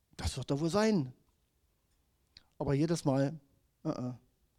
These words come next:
Und dann sagt der Herr zu Samuel, "Sieh nicht an sein Aussehen und seinen hohen Wuchs, ich habe ihn verworfen."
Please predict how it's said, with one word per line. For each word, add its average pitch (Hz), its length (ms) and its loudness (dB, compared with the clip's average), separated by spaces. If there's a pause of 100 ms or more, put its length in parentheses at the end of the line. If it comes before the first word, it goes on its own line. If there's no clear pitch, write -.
(220)
Und 175 140 -2
dann 160 100 4
sagt 170 280 0
der 156 80 2
Herr 165 220 0
zu 160 160 -4
Samuel, 151 640 0 (580)
"Sieh 214 280 8
nicht 226 280 4
an 196 200 4
sein 156 220 6
Aussehen 226 640 6
und 196 120 0
seinen 170 280 4
hohen 151 300 6
Wuchs, 262 460 4 (580)
ich - 180 -4
habe 160 220 4
ihn 165 300 2 (140)
verworfen." 143 720 2